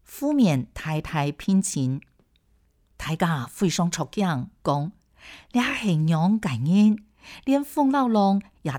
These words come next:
通冲击？”耶稣来到湖对面的加太拉地方，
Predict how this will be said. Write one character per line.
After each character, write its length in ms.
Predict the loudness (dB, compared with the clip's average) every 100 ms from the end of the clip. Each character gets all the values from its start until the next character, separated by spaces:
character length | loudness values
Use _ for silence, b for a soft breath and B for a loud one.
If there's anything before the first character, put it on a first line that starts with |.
| -10
通 240 | -8 -6
冲 300 | -4 2 2
击？” 340 | 2 -2 -6 -10 _ _ _ _ _ _ _ _ _ _ _ _ _ _ _ 0
耶 100 | 2
稣 340 | 2 2 2 4
来 160 | 2
到 160 | 2 -2
湖 240 | -2 -6
对 180 | 0 0
面 220 | 0 -2
的 180 | -2 -4 -4
加 160 | -4 -4
太 240 | -4 -4
拉 180 | -2 -2
地 220 | -4 -8
方， 340 | -2 -2 -2